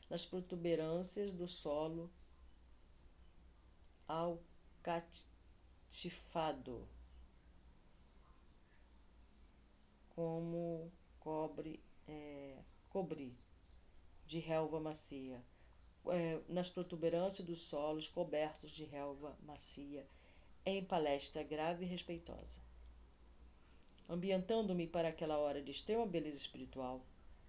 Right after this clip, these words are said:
Calderar-, Calderaro avisou-me. Na, na reunião de hoje, o instrutor Eusébio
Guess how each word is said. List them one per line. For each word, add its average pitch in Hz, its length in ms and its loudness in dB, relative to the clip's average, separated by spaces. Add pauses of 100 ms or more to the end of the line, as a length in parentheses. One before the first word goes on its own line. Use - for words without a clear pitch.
Calderar-, 220 840 10
Calderaro 165 880 6
avisou-me. 147 640 0 (1400)
Na, 156 320 0 (100)
na 156 140 0
reunião 156 500 2
de 160 120 -2
hoje, 143 500 -2 (420)
o 202 140 4
instrutor 180 500 2
Eusébio 135 720 0